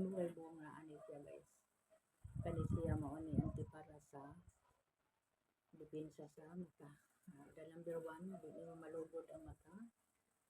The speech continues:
Kanya, ay, depensa na. Pwede naman na siya gamiton nimo forever. Kung asa ka ang kantatay, gigamit na niya. Sabi ng lakaw sa madrive sa motor, yung gigamit ka na ay mga alibangbang sa daan ba? Depensa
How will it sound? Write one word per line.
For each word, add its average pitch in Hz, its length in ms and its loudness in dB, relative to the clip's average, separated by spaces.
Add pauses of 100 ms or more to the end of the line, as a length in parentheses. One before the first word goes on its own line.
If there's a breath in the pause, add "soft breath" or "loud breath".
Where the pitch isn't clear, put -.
(180)
Kanya, 156 480 -10 (800)
ay, 185 220 2
depensa 175 500 2
na. - 80 -12 (1500)
Pwede 240 240 12
naman 262 240 12
na 233 160 10
siya 208 240 8
gamiton 190 400 10
nimo 180 320 8
forever. 156 560 0 (1300)
Kung 139 160 2
asa - 240 -8
ka 135 160 4
ang 156 80 -2
kantatay, 147 480 2
gigamit 151 480 0
na 156 80 -6
niya. 165 160 -8 (240)
Sabi 147 240 2
ng 147 80 6
lakaw 151 320 2
sa 147 160 0
madrive 147 320 -2
sa 156 160 -8
motor, 160 240 -4
yung 147 160 0
gigamit 147 480 -6
ka 147 160 -12
na 147 160 -10
ay 151 80 -4
mga 151 180 -6 (100)
alibangbang 160 600 -6
sa - 80 -8
daan 170 320 -2
ba? - 120 8 (520)
Depensa 147 440 0